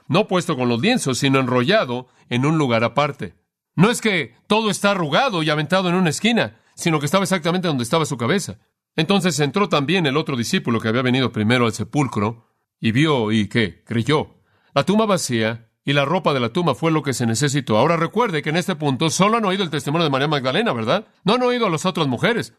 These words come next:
Se fueron cuando María les dijo que se fueran. Mientras tanto, las mujeres vinieron a la tumba, vieron a Jesús, regresaron con la historia. Entonces, todo lo que Juan tiene es una tumba vacía y ropa de tumba, y eso es todo. Eso es suficiente. Él sabía que la tumba no puede haber sido movida desde adentro por un Jesús muerto,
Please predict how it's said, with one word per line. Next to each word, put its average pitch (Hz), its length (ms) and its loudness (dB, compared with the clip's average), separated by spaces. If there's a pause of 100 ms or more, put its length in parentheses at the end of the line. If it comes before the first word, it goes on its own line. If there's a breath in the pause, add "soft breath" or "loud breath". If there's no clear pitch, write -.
(200)
Se 151 140 0
fueron 247 300 2
cuando 139 220 0
María 170 300 2
les 143 200 -2
dijo 147 220 0
que 127 120 -2
se 117 120 -2
fueran. 139 400 0 (440)
Mientras 143 260 0
tanto, 180 220 0
las 147 80 0
mujeres 143 260 -2
vinieron 151 240 2
a 135 60 2
la 117 100 0
tumba, 185 240 0
vieron 147 220 0
a 131 40 0
Jesús, 120 300 0
regresaron 151 400 0
con 131 140 0
la 120 60 0
historia. 127 500 -2 (320 soft breath)
Entonces, 156 640 -2 (320)
todo 233 220 2
lo 208 100 0
que 160 80 -6
Juan 165 240 -2
tiene 147 160 0
es 147 100 -2
una 156 140 0
tumba 190 220 2
vacía 139 560 0
y 135 100 -2
ropa 139 340 0
de 113 520 -4
tumba, 120 320 0
y 120 100 0
eso 139 140 0
es - 80 -2
todo. - 480 -2
Eso 151 160 0
es 151 60 -2
suficiente. 165 500 -2 (260 soft breath)
Él 151 140 -2
sabía 170 340 2
que 139 120 -4
la 123 140 0
tumba 165 220 0
no 113 140 0
puede 135 100 -2
haber 127 160 0
sido 131 180 0
movida 117 300 2
desde 107 220 -2
adentro 113 340 0
por 113 140 0
un 123 80 -2
Jesús 113 260 -2
muerto, 113 440 0